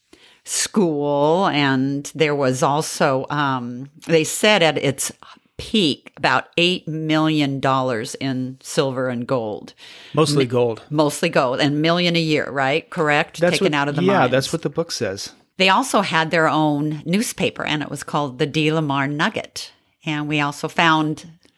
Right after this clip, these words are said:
Speaker 1: a
Speaker 2: Yeah.
Speaker 1: great article in that same book.
Speaker 2: Within this book, and I love these books because of the photographs, and without these photographs, what we saw when we were there, it would have been,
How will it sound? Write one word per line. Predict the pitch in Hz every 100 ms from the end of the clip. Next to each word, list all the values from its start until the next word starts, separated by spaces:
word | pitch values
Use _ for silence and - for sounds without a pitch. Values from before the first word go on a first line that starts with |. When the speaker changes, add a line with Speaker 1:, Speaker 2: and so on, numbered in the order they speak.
| _ _
Speaker 1:
a | 160 160
Speaker 2:
Yeah. | 123
Speaker 1:
great | 110 175 190
article | 180 233 - 143
in | 139
that | 127 -
same | 180 165
book. | 156 233 - -
Speaker 2:
Within | 131 151 143
this | 131
book, | - 123 117 127
and | 120
I | 113
love | 147 123 107
these | 110
books | - 117 107
because | - 113 120 110
of | 110
the |
photographs, | 110 120 117 110 110 107 110 - -
and | 123 120 117 113 - - - - - -
without | 131 147 160 190
these | 151 139 131
photographs, | - 135 123 117 107 107 107 - - - _ _ _ _ _ _ -
what | 131 135 156
we | 143
saw | - 131 120
when | 120 117
we | 117
were | 110
there, | 110 117 107 110 110
it | 135
would | 135
have | 131
been, | 117 117 110